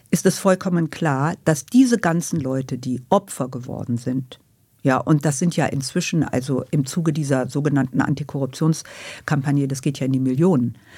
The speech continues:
nicht? Diese Leute, die suchen nach der Möglichkeit, hier Rache zu nehmen.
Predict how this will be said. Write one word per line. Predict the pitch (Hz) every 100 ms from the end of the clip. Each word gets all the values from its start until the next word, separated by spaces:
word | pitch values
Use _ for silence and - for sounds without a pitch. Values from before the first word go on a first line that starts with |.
| - - -
nicht? | 147 151 -
Diese | 240 233
Leute, | 151 156 190
die | 151 143
suchen | 131 151 175 220 196 - 170
nach | 139 131 135
der | 156
Möglichkeit, | 143 147 175 156 143 - 127 123 127 - - - -
hier | - - 147 147 139 139 - - _
Rache | 113 117 127 117 - 135
zu | - 127
nehmen. | 123 107 110